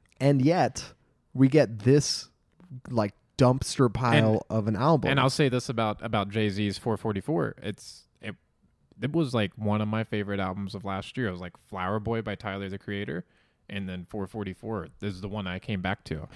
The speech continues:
Speaker 2: And I remember, like, trying to pitch you on the idea when it came out. I was like, "Man, this is really good." And you're like, "Mm, miss me with that bullshit."
Speaker 1: I thought it was fine.
Speaker 2: But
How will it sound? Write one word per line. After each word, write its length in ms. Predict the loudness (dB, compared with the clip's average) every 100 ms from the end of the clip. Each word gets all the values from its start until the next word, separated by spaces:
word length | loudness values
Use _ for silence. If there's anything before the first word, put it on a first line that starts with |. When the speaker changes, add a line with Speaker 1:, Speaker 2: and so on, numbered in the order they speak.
| -20 -8
Speaker 2:
And 100 | -2
I 60 | 0
remember, 300 | 0 0 0
like, 180 | 0 0
trying 200 | 0 0
to 60 | 0
pitch 260 | -2 4
you 160 | 6 8
on 80 | 6
the 80 |
idea 320 | 4 6 6 6
when 80 |
it 80 | 4
came 180 | -2 -2
out. 60 | 0
I 20 |
was 80 | -2
like, 160 | 0
"Man, 240 | 4 4 4
this 180 | 0
is 80 | 2
really 220 | 8 8 8
good." 180 | 6
And 100 | 6
you're 80 | 6
like, 180 | 2 0 -6
"Mm, 300 | -4 -2 -2 -2
miss 260 | 0 2 2
me 60 | 0
with 100 | 0
that 160 | 0
bullshit." 540 | 2 0 0 -2 -2 -4 -16 _
Speaker 1:
I 80 | -4
thought 140 | 2
it 40 | 2
was 120 | 0
fine. 480 | -4 -8 -6 -10 -12 _ 2
Speaker 2:
But 260 | 2 2